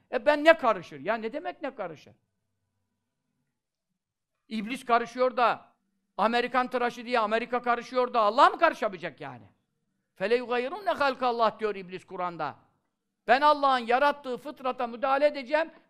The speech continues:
Bu insanlara Allah'ın yarattığı şekli bozduracağım, değiştireceğim." diyor ya. Yemin ediyor İblis ya. E sen şimdi niye İblis'in maskarası oluyorsun kardeşim? Allah sana Kur'an'da bunları anlatmış. Diyor ki, "İblise uymayın." diyor. "O sizin şeklinizi, bilmem her şeyinizi bozar." diyor.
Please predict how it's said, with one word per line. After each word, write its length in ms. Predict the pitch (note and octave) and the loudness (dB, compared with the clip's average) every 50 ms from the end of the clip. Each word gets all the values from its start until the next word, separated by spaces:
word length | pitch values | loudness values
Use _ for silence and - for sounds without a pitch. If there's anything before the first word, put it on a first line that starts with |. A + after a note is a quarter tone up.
| _ - | _ -8
Bu 140 | A3 D#4 D#4+ | -6 -4 -4
insanlara 540 | F4 C#4 - C#4+ C4 B3 A#3+ A#3+ A#3 A3+ | -4 -2 0 0 0 0 0 0 2 4
Allah'ın 360 | A3+ A#3 B3+ C4+ C4+ C#4 C#4+ D#4+ | 4 4 2 2 2 0 0 0
yarattığı 540 | D4+ C4+ C4 B3+ B3 A#3+ B3 A#3+ A#3+ A3 | 0 0 0 2 0 0 -2 -4 -12 -14
şekli 400 | - - C4 B3+ B3+ - D#4+ C4 | -8 -4 -4 -4 -4 -6 -8 -4
bozduracağım, 720 | B3 B3 B3+ B3+ F#3+ G#3+ C4 C4 B3+ A3 C#4+ D4+ D#4+ D4 A#3+ | -2 0 0 -2 -2 0 0 0 2 2 2 2 2 0 -2
değiştireceğim." 720 | B3 B3 A#3+ - - B3+ B3+ B3+ G#3+ C4+ D#4 F4 F4+ E4 | -6 -6 -6 -8 -8 -6 -6 -2 4 6 6 6 6 4
diyor 180 | D4 C#4+ B3+ A#3 | 0 -2 -2 0
ya. 420 | A3+ A3 A3+ A#3+ C4+ E4+ - - _ _ _ _ _ _ | 2 4 4 4 4 2 -2 -10 _ _ _ _ _ _
Yemin 300 | - G#3+ A#3 C4+ D#4+ F4+ | 0 0 0 0 -2 -4
ediyor 300 | F#4 F4+ F4 F4+ F#4 F4 | -6 -6 -4 -4 -4 -4
İblis 400 | F4 E4 C#4+ C4+ C4+ B3+ - - | -4 -6 -6 -10 -12 -12 -8 0
ya. 300 | A#3 A#3 A#3 C4+ D#4 - - _ _ _ _ _ _ _ _ _ _ - | 2 2 4 4 2 -2 -8 _ _ _ _ _ _ _ _ _ _ -14
E 60 | - | -10
sen 180 | D#3+ - B3+ C4 | -6 -4 -4 -4
şimdi 260 | B3 C#4+ D4 C#4+ B3+ | -4 -6 -8 -8 -6
niye 180 | A3 A3+ C4 D#4+ | -6 -6 -6 -6
İblis'in 380 | E4 D#4+ D#4+ E4 C4 D#4+ E4+ | -8 -10 -14 -14 -12 -12 -4
maskarası 540 | E4 D#4 D4+ D4+ - C4+ C4 C4+ B3+ B3+ B3+ | -2 -2 -2 -2 -4 -4 -4 -4 -6 -6 -8
oluyorsun 360 | A#3+ A#3 A3 G#3+ - G3+ F3+ | -8 -6 -8 -8 -10 -12 -8
kardeşim? 500 | C#3+ A3 A#3+ C4 A#3+ C#4+ B3 G3+ A3+ G3+ | -4 -4 -4 -4 -4 -8 -12 -12 -12 -8
Allah 280 | F#3+ G#3 A#3 C4 C4 B3+ | -6 -6 -4 -4 -6 -6
sana 240 | - C4 C4 C4+ C4 | -6 -8 -8 -10 -8
Kur'an'da 420 | B3 B3+ B3+ C4 C4 B3+ C#4 B3 | -6 -6 -6 -4 -4 -6 -8 -8
bunları 280 | C4 B3 B3 B3+ C4+ C#4+ | -8 -8 -8 -6 -4 -2
anlatmış. 640 | C4+ B3+ B3 B3 B3+ B3+ B3+ B3+ C4+ C4+ A#3+ - - _ _ _ _ _ _ | -4 -4 -2 -2 -2 -2 -2 -4 -10 -10 -10 -12 -18 _ _ _ _ _ _
Diyor 240 | G#3 B3 D4 D#4 D4 | 4 4 4 4 4
ki, 80 | C4 C4+ | -2 -10
"İblise 460 | B3 B3 B3 A#3+ B3 C4 B3 D4 C#4+ | -8 -8 -8 -10 -10 -12 -6 -4 -4
uymayın." 520 | C4 A#3 A#3+ C4 D4+ E4 D4+ D4+ D4 D4 | -4 -4 -6 -6 -2 -2 -2 -2 -2 -4
diyor. 180 | B3 B3 G3+ F#3 | -6 -8 -6 -4
"O 120 | G#3 B3+ B3+ | -2 -4 -4
sizin 240 | - C#4 B3+ C4 A#3 | -4 -8 -14 -14 -10
şeklinizi, 600 | G3+ C4 C#4 C4+ C4+ C4 C4 B3+ A#3 A3 A3 G#3+ | -4 -2 -2 -2 -2 -6 -14 -14 -12 -14 -14 -14
bilmem 200 | C4 C#4 C4+ C4+ | -12 -8 -6 -4
her 80 | D#4+ | -4
şeyinizi 380 | D#4+ - C#4+ C4+ B3+ A#3 C4+ A3 | -6 -8 -10 -14 -12 -12 -10 -8
bozar." 420 | G#3+ G#3+ F#3 G3 B3 C#4+ D4+ C4+ | -8 -6 -2 0 0 0 -2 -2
diyor. 220 | D#4 D4 B3+ G3 | -4 -4 -4 -4